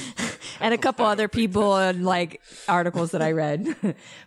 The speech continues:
Speaker 1: But I'm just saying, like, I don't know. There was just, like, a
Speaker 2: Dude,
Speaker 1: lack of
Speaker 2: props for the
Speaker 1: motivation.
Speaker 2: guy that made the Hangover movie to make this thing.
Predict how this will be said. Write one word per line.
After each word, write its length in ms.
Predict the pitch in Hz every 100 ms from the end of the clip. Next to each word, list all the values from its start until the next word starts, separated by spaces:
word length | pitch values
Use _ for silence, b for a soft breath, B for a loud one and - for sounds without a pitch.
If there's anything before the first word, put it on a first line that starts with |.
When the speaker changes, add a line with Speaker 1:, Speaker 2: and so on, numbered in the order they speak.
| B
Speaker 1:
But 120 | 226
I'm 120 | 233
just 140 | 233 233
saying, 200 | 226 214
like, 240 | 208 202 -
I 120 | 208
don't 120 | 196
know. 140 | 175 156
There 140 | 165
was 160 | 170 170
just, 200 | 170 -
like, 140 | 180 170
a 40 |
Speaker 2:
Dude, 80 | 160
Speaker 1:
lack 260 | 160 156
of 40 | 131
Speaker 2:
props 120 | 143 156
for 80 | 156
the 60 |
Speaker 1:
motivation. 360 | 151 151 147 101
Speaker 2:
guy 220 | 92 104
that 220 | 104 98 98
made 260 | 101 95
the 80 | -
Hangover 500 | 92 104 101 107 110
movie 320 | 107 107 113
to 80 | 101
make 360 | 95 95 90 85
this 280 | 92 95 -
thing. 580 | 113 120 131 131 120